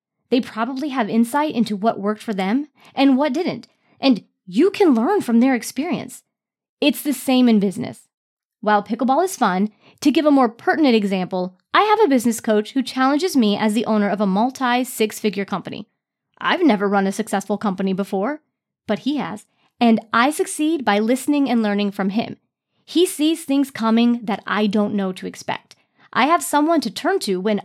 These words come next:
I'm unsure of the next steps. The great thing is,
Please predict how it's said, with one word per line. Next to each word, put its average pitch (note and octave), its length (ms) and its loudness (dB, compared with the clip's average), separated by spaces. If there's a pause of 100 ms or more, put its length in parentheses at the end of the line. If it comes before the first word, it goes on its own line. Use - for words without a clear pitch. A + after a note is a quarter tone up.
(120)
I'm A3 220 -4
unsure C4+ 480 -2
of C4+ 120 -2
the B3 60 2
next B3+ 240 2
steps. - 420 -6 (580)
The B3 80 0
great C4+ 260 2
thing C4+ 160 4
is, B3+ 340 0